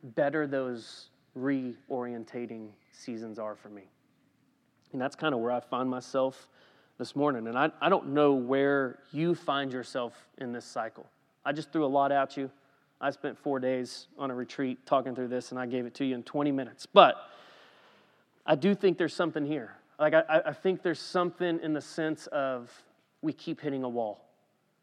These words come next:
and we look at life like this. And God is saying, "No, no, no, look at it like this." Like, yeah, yeah, yeah, there's some disorientation, but remember, look, there's fresh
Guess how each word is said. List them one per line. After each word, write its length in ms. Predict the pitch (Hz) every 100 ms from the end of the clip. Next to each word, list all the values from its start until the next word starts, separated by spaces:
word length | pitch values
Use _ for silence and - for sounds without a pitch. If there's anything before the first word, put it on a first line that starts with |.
| -
and 80 | 143
we 80 | 131
look 220 | 135 147
at 80 | 139
life 340 | 143 139 -
like 180 | 131 -
this. 520 | 123 - - - - _ _ _ _ _ _ -
And 140 | 131
God 200 | 147 147
is 120 | 151
saying, 200 | - 147
"No, 120 | 139 156
no, 100 | 160
no, 140 | 147
look 220 | 123 160
at 100 | 175
it 60 | 147
like 160 | 139 120
this." 540 | 147 135 - - -
Like, 160 | 123 123
yeah, 80 | 160
yeah, 140 | 160
yeah, 160 | 156 147
there's 160 | 147
some 140 | - 139
disorientation, 720 | 147 - 151 143 160 151 151
but 120 | 147
remember, 380 | 151 170 151 123
look, 200 | 147 -
there's 180 | 131 -
fresh 420 | - 131 -